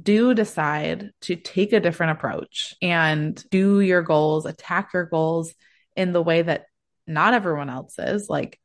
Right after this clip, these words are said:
maybe you don't step foot into a gym January first and you decide to start first dealing with, like, the routine in your home and actually getting into one. And then you decide to start tackling your nutrition. And, you know, a few,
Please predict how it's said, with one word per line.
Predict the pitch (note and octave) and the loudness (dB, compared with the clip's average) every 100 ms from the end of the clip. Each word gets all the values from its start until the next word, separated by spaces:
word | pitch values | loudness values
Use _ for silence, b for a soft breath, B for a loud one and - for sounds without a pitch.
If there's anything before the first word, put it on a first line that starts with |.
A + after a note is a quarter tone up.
| _ D#3+ | _ -4
maybe | D#3 G3+ B3 | -2 2 2
you | B3+ | 2
don't | A3 A3+ D#4+ | 4 2 0
step | - G#3 | -4 -4
foot | - - | -2 -4
into | F3 - E3 | -4 -4 -4
a | |
gym | D#3 D#3 D#3+ | 0 -2 0
January | D#3+ D#3 D#3 D3 | -2 -2 0 -2
first | D#3 C#3+ E3 - - | -2 -4 -4 -6 -8
and | E3 | -4
you | F3 | -4
decide | G3+ - G#3 G#3 | -4 -2 -2 0
to | F#3 | -4
start | - F3 G#3 - b b b b _ _ - | -4 -2 -2 -4 b b b b _ _ -6
first | F3 A3+ G#3 D#3+ | -4 -2 -4 -4
dealing | F3+ F#3+ F#3 | -2 -2 -2
with, | F#3 - | -4 -4
like, | F3+ F3+ | -4 -2
the | E3 | -4
routine | D3 - F#3+ G3 | -4 -6 -6 -4
in | |
your | G#3+ A3 | -4 -2
home | A3 A3+ | -2 -2
and | G#3 | -2
actually | D#3+ - D#3+ | -4 -6 -6
getting | D#3 G#3+ | -2 -2
into | A3 G#3+ | 0 0
one. | G#3+ G#3 G#3 G#3 | 0 0 0 -2
And | - E3+ | -6 -8
then | E3 | -8
you | F3 | -4
decide | F3 E3 D#3+ D#3+ | -4 -2 -4 -4
to | |
start | - D#3+ - | -8 -10 -6
tackling | D3+ D3+ D#3 | -6 -4 -4
your | D3 | -4
nutrition. | C#3 C#3 - C4+ B3+ A#3+ A#3+ A3+ A3 - b b b - | -6 -8 -4 -4 -2 0 2 2 0 -4 b b b -8
And, | E3+ D#3+ D#3 D3+ C#3+ - - | -4 -2 -2 -4 -8 -12 -8
you | F3+ | -4
know, | D3 | -4
a | |
few, | C#3 - | -4 -12